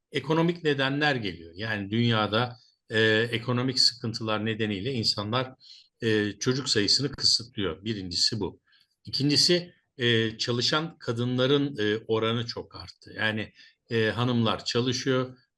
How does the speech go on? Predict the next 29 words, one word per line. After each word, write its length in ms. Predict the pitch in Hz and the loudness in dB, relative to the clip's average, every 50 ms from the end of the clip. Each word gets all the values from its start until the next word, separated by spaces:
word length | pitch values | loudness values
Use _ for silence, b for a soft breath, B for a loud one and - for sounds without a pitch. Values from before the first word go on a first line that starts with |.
| _ _ | _ _
Çalışınca 720 | - - 127 127 123 - - 135 127 120 131 131 131 135 127 | -2 0 0 0 0 0 0 -2 0 0 2 2 0 0 -2
eskiden 520 | 113 107 - - - - 131 120 123 117 117 | -2 0 0 0 0 -2 -4 -2 -2 -2 -2
hem 240 | 120 131 123 117 | -2 -4 -4 -4
kariyer 340 | 117 - 117 113 117 120 117 | -2 0 2 2 4 4 4
yaparım 420 | 117 120 110 113 - 117 113 104 - | 2 2 0 0 -2 -2 -4 -2 -2
hem 180 | 113 117 117 120 | -2 -2 0 -2
de 60 | 117 | -2
çocuk 360 | 113 - 110 104 123 117 - | -4 -6 -8 -10 -10 -6 -4
yaparım 420 | 123 107 - 117 107 98 90 90 - _ _ _ _ _ | -4 -4 -2 -4 -4 -4 -6 -8 -12 _ _ _ _ _
sözü 400 | - - - 117 101 92 104 101 | -14 -4 -2 -2 -2 0 -2 0
vardı. 460 | 98 95 90 87 90 135 147 147 147 B B B _ - | 0 0 0 -2 -2 -4 -6 -6 -8 B B B _ -12
Şimdi 300 | - - 170 165 139 - | -10 -6 -6 -6 -6 0
kariyer 380 | - - 143 151 151 139 135 | 0 0 2 4 2 2 2
yapınca 640 | 135 139 127 - 156 143 117 98 117 135 120 B B B _ _ _ | 0 -2 -4 -4 -4 -4 -2 0 -2 -2 -2 B B B _ _ _
çocuk 400 | - - 131 156 165 - - - | -4 -4 -2 -2 -4 -4 -2 -2
yapma 320 | 117 113 117 - 110 107 | -2 -2 -2 -6 -8 -8
işi 500 | 95 90 - - - - 92 82 92 - _ _ _ _ _ | -6 -4 -4 -4 -4 -6 -8 -12 -12 -18 _ _ _ _ _
erteleniyor. 840 | - 123 131 127 - - 147 139 139 135 135 135 135 135 135 135 - - | 0 0 0 0 0 0 2 4 4 4 4 4 2 2 0 -2 -2 -4
En 120 | 131 135 143 | -2 0 0
azından 420 | 135 127 - 113 104 98 95 90 | 0 0 0 0 -2 -4 -4 -6
yaş 340 | 87 87 110 131 131 - - | -4 -2 -2 -2 0 0 -2
olarak 400 | 143 135 139 135 139 127 135 139 | -2 0 0 0 0 -2 -2 -2
erteleniyor. 720 | 127 127 117 117 - 127 127 123 123 127 127 127 127 127 b b b b b b _ _ - | -2 -2 -2 -2 -2 -2 -2 0 0 0 0 -2 -4 -6 b b b b b b _ _ 0
Yaş 240 | 127 147 - - | 0 2 4 4
olarak 440 | 165 143 135 131 117 110 107 - - | 4 4 4 4 2 2 0 -2 -6
da 60 | 113 | -6
ertelenince 840 | 104 113 117 117 120 - 123 131 139 151 170 170 147 113 104 101 139 | -4 -2 -2 -2 -2 -2 -2 -2 0 0 0 -2 -2 -2 -4 -4 -4
bu 40 | 165 | -4
sefer 500 | - - 110 101 - 147 156 156 - | -2 -2 -2 -2 0 -2 -2 -2 -4